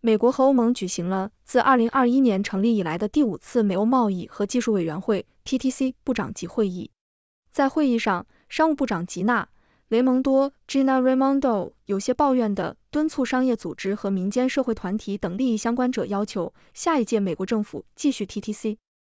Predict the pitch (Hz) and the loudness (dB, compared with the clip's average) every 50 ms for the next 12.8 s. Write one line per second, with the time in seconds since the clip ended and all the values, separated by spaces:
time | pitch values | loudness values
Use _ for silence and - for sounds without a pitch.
0 | _ _ _ - 294 320 311 277 269 269 247 208 190 180 214 - 262 247 240 - | _ _ _ 2 4 4 6 6 6 6 4 4 2 0 0 2 2 0 2 0
1 | 294 262 - 190 180 - - - 180 202 220 - _ 214 196 185 - 196 226 247 | -2 -2 0 -2 -4 -6 -6 -4 -4 -4 -4 -4 _ -4 -4 -4 -4 -2 -2 -2
2 | 233 - - 285 240 165 - - - - - _ 226 254 277 - 330 - 240 185 | -2 -2 0 0 0 0 0 -4 -12 -20 -6 _ 0 0 0 0 -2 -4 -4 -6
3 | - - 175 180 190 196 226 - _ _ - 240 240 247 240 - 254 262 269 262 | -6 -6 -4 -4 -4 -4 -4 -8 _ _ 0 2 2 2 2 2 2 2 2 2
4 | - 254 233 220 220 233 240 254 - - - 254 254 247 240 190 160 - - _ | 0 0 0 0 2 2 0 0 -2 -2 0 0 0 0 0 -2 -4 -4 -8 _
5 | _ _ 214 196 196 - - 254 254 - 220 220 - 262 240 226 214 202 202 - | _ _ -4 -4 -4 -2 -4 -4 -2 -2 -4 -2 0 0 0 0 0 -2 -2 0
6 | - 254 254 233 214 220 - 247 247 247 233 185 165 170 202 - _ _ - - | 0 2 2 2 0 0 0 0 2 2 2 0 0 -4 -8 -12 _ _ -6 -4
7 | 247 226 - - 208 202 - 185 190 196 202 - - 240 254 233 190 - - 185 | -4 -4 -2 -2 -4 -2 0 0 -2 0 -2 -2 -2 0 0 0 -2 -2 -4 -4
8 | 185 180 120 - _ _ _ _ _ _ _ _ _ _ _ _ - 233 226 220 | -4 -4 -4 -6 _ _ _ _ _ _ _ _ _ _ _ _ 2 2 2 4
9 | - 233 262 285 - 269 262 - 285 294 302 269 233 208 202 208 220 233 - _ | 4 2 2 2 2 0 2 2 2 2 4 2 2 2 0 -2 -2 -4 -4 _
10 | - 254 254 - 254 254 254 262 226 214 - - 247 220 214 226 - 262 247 233 | -2 0 0 2 0 0 0 0 0 0 0 0 0 0 0 0 0 0 -2 -2
11 | - - 294 226 208 190 175 175 185 - _ - - 196 - - 190 202 208 - | -2 0 0 2 2 0 -2 -4 -6 -10 _ -12 -10 -8 -6 -4 -6 -4 -2 0
12 | 320 269 233 233 214 196 - - 165 190 220 - - - - | 0 0 0 -2 -4 -6 -6 -4 -4 -2 -2 -4 -4 -8 -10